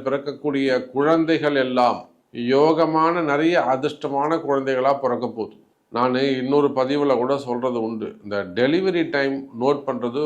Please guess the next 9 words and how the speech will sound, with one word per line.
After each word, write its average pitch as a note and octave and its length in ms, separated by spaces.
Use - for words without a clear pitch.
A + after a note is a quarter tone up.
ரொம்ப, A#2 240
ரொம்ப B2 180
முக்கியம். A2+ 340
ஏன்னா C#3+ 240
அதுல C#3 180
லக்னங்கள் D#3+ 600
குறிப்பது, C3+ 420
நாள் D3 360
குறிப்பது, C3+ 460